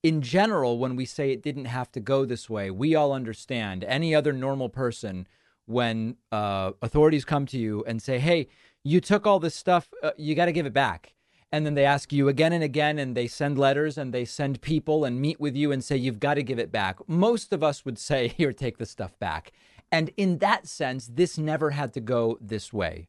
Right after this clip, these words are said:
But there's a new report about an even more relevant and pressing way in which it didn't have to go this way.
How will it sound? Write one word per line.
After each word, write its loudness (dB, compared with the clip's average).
But 2
there's 4
a -2
new 0
report 0
about 2
an -4
even -2
more 2
relevant 2
and -8
pressing -2
way -2
in 0
which 0
it -6
didn't 0
have -2
to -4
go 0
this -6
way. -4